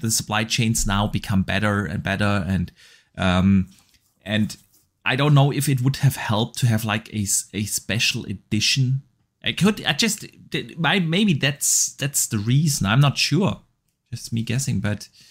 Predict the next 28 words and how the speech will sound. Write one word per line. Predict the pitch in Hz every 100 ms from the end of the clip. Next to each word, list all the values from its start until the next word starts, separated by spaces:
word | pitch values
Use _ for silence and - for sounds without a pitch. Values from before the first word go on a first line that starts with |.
| - _ _ _ _
it | 143
is, | 196 196
it | - 143
feels | - 196 196 -
weird. | 147 147 95
Starfield | - - 139 - 151
would | 135 139
absolutely | - 160 - - 139 135 120
make | 120 113
sense. | - 120 110
I | 113
think | 139 170 113 - - -
I've | 143
said | 208 208
it | 190
before, | 180 - 220
Dutch. | 180 113 - - - -
I | -
feel | 143 - 214
this | 196 180 180
is | 180
going | - 175 190
to | 160
be | 143 170
Xbox | - 143 - - 160 - -
biggest | 135 127 156 160 - -
launch | 131 104 107 135 -
game | - 135 143 -